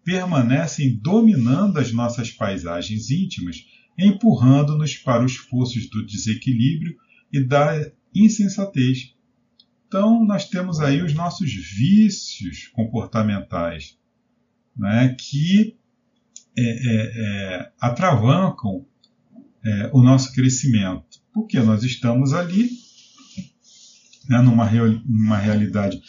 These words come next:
de viciação, né, dos sentidos, é, do pensamento, e a gente não consegue, né, sair,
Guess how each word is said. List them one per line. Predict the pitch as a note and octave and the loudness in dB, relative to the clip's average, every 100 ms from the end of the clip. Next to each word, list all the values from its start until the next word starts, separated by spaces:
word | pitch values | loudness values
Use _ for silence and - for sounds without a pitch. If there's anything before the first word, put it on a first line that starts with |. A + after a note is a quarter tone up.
| - - - | -20 -20 -10
de | A2 | -4
viciação, | G2+ D#3 - D#3+ B2+ - C#3+ A3+ A#3+ - _ _ _ _ _ _ | 0 0 0 -2 -2 0 2 2 0 -8 _ _ _ _ _ _
né, | G2+ A2+ | -2 2
dos | A2+ A2+ | 2 0
sentidos, | G2 E2+ - A2+ C3+ D#3 C#3 G2 G2 F#2 - - | -4 -6 -6 0 2 2 0 0 -4 -6 -10 -10
é, | G#2 F#2+ G2 G#2 | -8 -8 -8 -8
do | F#2+ - | -10 -2
pensamento, | A2 G#2+ G#2+ F#2 G2+ D3+ D3 - _ _ | -2 0 -2 0 2 2 0 -8 _ _
e | D3+ | -4
a | D#3 | -2
gente | E3+ | -2
não | F3+ | -4
consegue, | F#3+ G#3 - D#3+ D#3+ C3+ F#2+ _ _ _ _ _ _ _ _ _ _ | 0 0 0 -4 -4 -6 -12 _ _ _ _ _ _ _ _ _ _
né, | - G#2 A2+ | -2 2 2
sair, | A#2+ - C#3+ A2+ C3 D#3+ | 0 2 2 4 4 0